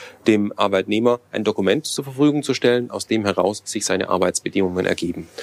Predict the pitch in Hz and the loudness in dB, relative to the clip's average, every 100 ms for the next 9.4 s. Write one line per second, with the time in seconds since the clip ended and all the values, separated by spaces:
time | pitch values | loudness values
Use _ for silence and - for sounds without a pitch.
0 | - - - - 110 110 104 101 113 107 | -14 -14 -14 0 2 4 2 2 0 -4
1 | 98 92 - 107 156 190 - _ 117 113 | -2 0 2 2 2 0 -8 _ 0 2
2 | 104 139 131 104 - 127 160 175 175 156 | 0 0 0 0 2 2 2 0 -2 -2
3 | 113 110 104 95 - - 95 95 127 170 | -2 2 2 2 -4 -6 0 2 2 2
4 | 165 156 147 - - - - 196 254 _ | 0 -2 -4 -6 -10 -4 2 2 2 _
5 | - - - 107 113 104 101 95 - - | -20 -12 0 2 2 0 2 2 -2 -4
6 | 120 170 165 123 - 104 98 - _ - | -2 2 0 0 0 0 0 -8 _ -20
7 | - _ - 120 113 - 110 95 101 101 | -20 _ 0 4 2 2 2 2 2 2
8 | 101 98 - - 170 170 - - - 90 | 2 0 -8 -8 -8 -8 -6 -4 -2 -2
9 | 151 170 180 202 | -2 0 0 0